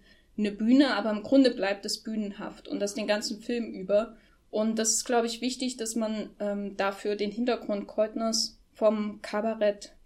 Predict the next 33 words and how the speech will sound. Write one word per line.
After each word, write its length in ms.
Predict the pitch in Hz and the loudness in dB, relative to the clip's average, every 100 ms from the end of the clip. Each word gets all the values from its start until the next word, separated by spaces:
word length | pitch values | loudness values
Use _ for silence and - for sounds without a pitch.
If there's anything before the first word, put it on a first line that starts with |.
| _ | _
kennt, 520 | - 214 220 285 294 226 | -4 0 4 4 4 0
weil 200 | 220 214 | 0 0
das, 340 | 214 - - | -4 -6 -6
ähm, 300 | 190 190 202 | -4 -4 -6
durchaus 440 | 208 226 220 202 - | -4 -4 -2 -4 -2
beabsichtigt 720 | - 202 - 220 - - - | -4 -4 -4 -6 -6 -10 -8
ist. 220 | - - | -6 -6
Er 200 | 196 202 | -4 -2
macht 240 | 208 220 233 | -2 -2 -4
es 100 | - | -4
später 400 | - 220 220 214 | -2 -2 0 0
dann 340 | 214 214 - - _ _ - | -2 -6 -10 -20 _ _ 2
nochmal 540 | 202 - 262 262 277 | 4 6 4 4 2
in 240 | - 233 | 2 -2
Das 180 | 226 220 | 0 -4
Glas 380 | - 208 320 - | -2 -2 -2 -2
Wasser. 400 | 302 - 294 330 330 _ _ _ - | -2 -2 0 0 -2 _ _ _ -4
Äh, 380 | 233 233 226 | -2 -2 -2
in, 220 | - 226 220 | 0 0 -2
ich 120 | - | -4
glaub, 200 | 202 190 | -4 0
der 120 | 196 | -2
ist 100 | 185 | -2
aus 100 | 185 | -4
den 120 | 185 | -8
fünfziger 440 | 190 233 - 277 262 | -6 -6 -2 -2 0
Jahren, 280 | 254 254 240 | 0 -2 -2
der 100 | 214 | -2
lief 200 | 208 233 | -4 -4
letztes 280 | 214 - | -2 -2
Jahr 160 | 214 208 | -2 -2
in 100 | 196 | -2
Bologna, 600 | 202 196 220 247 247 254 | -2 0 0 0 -2 -4